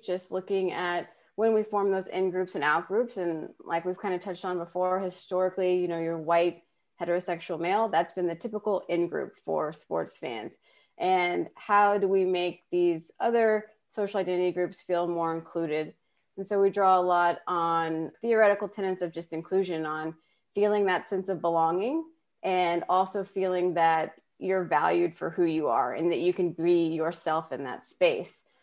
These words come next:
And so for brands to kind of communicate that they do want, um, they are a place where all identities can feel belonging and acceptance in their spaces,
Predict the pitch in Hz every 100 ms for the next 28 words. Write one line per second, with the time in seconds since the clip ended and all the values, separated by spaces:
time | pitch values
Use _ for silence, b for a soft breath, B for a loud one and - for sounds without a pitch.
0 | _ _ - 190 202 196 185 202 175 202
1 | 208 427 415 214 - 214 185 175 165 -
2 | - 220 214 208 202 180 185 233 240 -
3 | 180 180 175 175 165 - _ _ _ -
4 | 185 180 - 202 226 220 202 180 175 170
5 | - - - 190 175 165 165 160 190 208
6 | 208 202 180 180 175 165 - 170 175 170
7 | 165 165 165 165 170 196 170 175 175 165
8 | 165 165 165 165 160 156 - 165 165 170
9 | 160 160 160 160 156 156 165 165